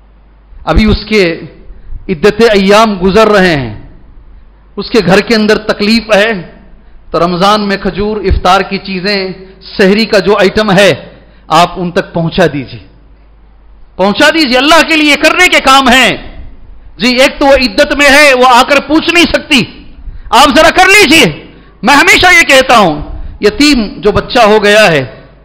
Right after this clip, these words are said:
یہ معاشرے کی ذمہ داری ہے، میری تمہاری ذمہ داری ہے،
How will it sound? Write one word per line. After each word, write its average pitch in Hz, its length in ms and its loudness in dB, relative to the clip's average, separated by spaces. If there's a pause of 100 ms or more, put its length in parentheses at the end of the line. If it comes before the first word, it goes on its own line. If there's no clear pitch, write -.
(220)
یہ 170 100 0
معاشرے 254 520 2
کی 277 120 -2
ذمہ 226 260 -2
داری 226 340 2
ہے، 208 60 2
میری 226 300 0
تمہاری 220 360 -4
ذمہ 208 180 -6
داری 208 320 0
ہے، - 400 -4